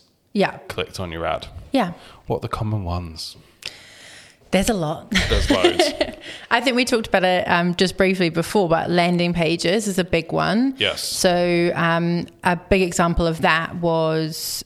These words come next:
Speaker 1: uh, if you have a particular product being pushed in your ad, the dog's back.
Speaker 2: <laughs> The dog's back.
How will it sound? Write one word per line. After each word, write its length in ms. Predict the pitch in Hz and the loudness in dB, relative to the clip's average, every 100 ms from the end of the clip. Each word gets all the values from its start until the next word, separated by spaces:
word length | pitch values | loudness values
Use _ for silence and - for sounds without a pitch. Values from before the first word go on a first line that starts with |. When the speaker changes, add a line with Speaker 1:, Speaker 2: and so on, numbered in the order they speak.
| - | -4
Speaker 1:
uh, 440 | 160 151 156 170 | 0 0 0 -2
if 240 | 208 185 175 | -2 -2 -2
you 100 | 170 | -2
have 560 | 175 156 160 - - - _ - - - | 0 0 -2 -6 -14 -20 _ -20 -20 -8
a 60 | 175 | -2
particular 400 | 190 208 - 175 | 0 0 0 0
product 460 | - 175 165 - | 2 2 0 -2
being 160 | 175 170 | -2 2
pushed 440 | - 180 - - - | 2 2 -2 -6 -4
in 140 | 185 | 0
your 160 | 170 165 | 0 0
ad, 380 | 170 160 160 196 - - - | 0 -2 -2 -4 -8 -20 -16
the 80 | - | -10
dog's 240 | 180 165 - | -6 -6 -4
back. 200 | 208 - | -4 0
Speaker 2:
<laughs> 20 | |
The 140 | 117 | 0
dog's 340 | 107 92 101 | 2 -2 -2
back. 100 | - | -2